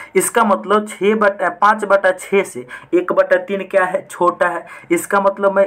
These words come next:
इसको भी क्रॉस कर दूंगा, क्योंकि एक बटा तीन जो है, पाँच बटा छः से छोटा आ गया। इसका मतलब दो बटा सात छोटा है एक बटा तीन से, एक बटा तीन पाँच बटा छः से छोटा है, तो इसको भी कटिंग करेंगे। अब हम इन दोनों में देखेंगे कौन बड़ा,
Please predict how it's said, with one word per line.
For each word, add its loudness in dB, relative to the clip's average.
इसको -2
भी -2
क्रॉस 0
कर -2
दूंगा, -12
क्योंकि 0
एक 0
बटा 2
तीन 0
जो 2
है, 0
पाँच 0
बटा 0
छः -8
से -8
छोटा -2
आ 2
गया। -6
इसका 2
मतलब -2
दो 4
बटा 2
सात 0
छोटा 2
है -2
एक -6
बटा 2
तीन -4
से, -8
एक 0
बटा 2
तीन -4
पाँच 0
बटा 0
छः -4
से -6
छोटा -2
है, 0
तो -4
इसको -4
भी -6
कटिंग -8
करेंगे। -10
अब 0
हम -4
इन 0
दोनों 2
में 2
देखेंगे -6
कौन 0
बड़ा, 0